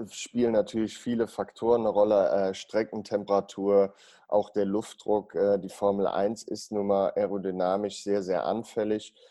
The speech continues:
Wenn du dann, äh, anderen Luftdruck hast, andere Reifentemperaturen,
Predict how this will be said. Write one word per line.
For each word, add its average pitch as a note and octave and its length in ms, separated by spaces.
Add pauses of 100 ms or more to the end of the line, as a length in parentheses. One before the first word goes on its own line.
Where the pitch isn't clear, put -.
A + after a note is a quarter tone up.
(360)
Wenn G#2 160
du G2+ 100
dann, G2+ 300
äh, G2 340
anderen G2+ 340
Luftdruck G#2+ 520
hast, G2+ 240
andere G2 440
Reifentemperaturen, G2+ 1300